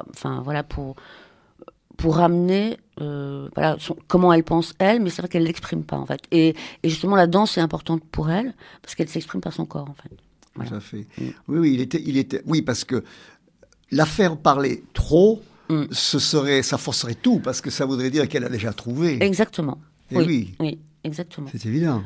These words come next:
Speaker 1: Oui. Et surtout, elle a, elle est vraiment un peu en décalage.
Speaker 2: Ah.
Speaker 1: Donc, quand on est en décalage, on, on se retrouve souvent en, en observation, quoi.
Speaker 2: D'accord. Alors, euh, la boîte de nuit, euh, une dernière question là-dessus, parce que je, ça, c'est quelque chose qui m'a beaucoup intéressé.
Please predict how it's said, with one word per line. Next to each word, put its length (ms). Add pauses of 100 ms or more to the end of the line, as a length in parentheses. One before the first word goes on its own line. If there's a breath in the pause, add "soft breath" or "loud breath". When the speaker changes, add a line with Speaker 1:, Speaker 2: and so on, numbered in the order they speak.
(120)
Speaker 1:
Oui. 240
Et 60
surtout, 360
elle 160
a, 160
elle 80
est 60
vraiment 340
un 120
peu 140
en 100
décalage. 500 (260 loud breath)
Speaker 2:
Ah. 60 (100)
Speaker 1:
Donc, 200
quand 160
on 80
est 80
en 80
décalage, 380
on, 120
on 40
se 140
retrouve 360
souvent 500
en, 60
en 40
observation, 560
quoi. 180
Speaker 2:
D'accord. 580 (300 loud breath)
Alors, 340 (380 loud breath)
euh, 520 (420)
la 160
boîte 300
de 160
nuit, 240
euh, 220 (140)
une 120
dernière 360
question 280
là-dessus, 340
parce 200
que 80
je, 280
ça, 220
c'est 140
quelque 160
chose 180
qui 80
m'a 120
beaucoup 220
intéressé. 520